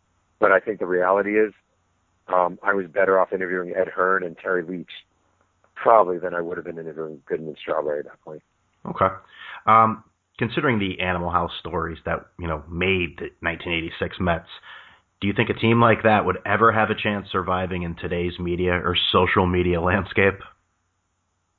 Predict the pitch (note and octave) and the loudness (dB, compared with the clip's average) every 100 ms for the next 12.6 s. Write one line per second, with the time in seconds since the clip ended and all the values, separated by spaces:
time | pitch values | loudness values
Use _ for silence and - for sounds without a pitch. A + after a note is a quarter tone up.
0 | _ _ _ _ _ _ _ _ A2+ A#2 | _ _ _ _ _ _ _ _ 4 8
1 | A#2 A#2 A#2 A#2 G#2+ F#2 D2+ - _ - | 8 8 8 6 4 0 -10 -12 _ -20
2 | D2+ D#2 D2 - F#2+ - - F2+ D#2+ E2 | -18 -14 -14 -14 -14 -14 -10 -10 -8 -4
3 | D#2+ D#2 D2+ - - - _ _ _ - | -2 -2 -4 -8 -20 -20 _ _ _ -20
4 | _ _ _ - F3+ G#3+ A#3+ G#3+ E3 E3+ | _ _ _ 2 4 6 6 6 6 -2
5 | - _ _ _ _ _ _ _ C#3 A#2 | -18 _ _ _ _ _ _ _ -4 0
6 | G3+ - C#3+ B2 A2+ A#2+ _ A2 G2+ F#2+ | 0 0 -2 -2 -6 -16 _ -10 -8 -2
7 | F#2 F2 E2+ - - D#3+ A#2 A#2+ - F#2+ | -2 -2 -8 -12 -2 -2 0 -4 -6 -16
8 | D#2 E2+ - - G#2 B2 D3 A2 G2+ - | -12 -12 -12 -8 -2 0 0 0 -2 -2
9 | A2 B2+ C3 B2 A#2+ A2+ A2+ G#2+ G2+ - | 2 4 4 0 -4 -8 -8 -8 -6 2
10 | C#3+ C3+ A#2+ A#2 - G2 F#2+ F2 G2 F2+ | 2 4 -2 -2 -6 -12 -14 -12 -10 -8
11 | E2+ C3 D#3+ G2+ - C#3 B2+ F#2+ B2 C3 | -4 -2 -2 -4 -6 -8 -8 -8 -10 -10
12 | G#2 G2 G#2+ A2 F2 - | -14 -10 -8 -8 -12 -16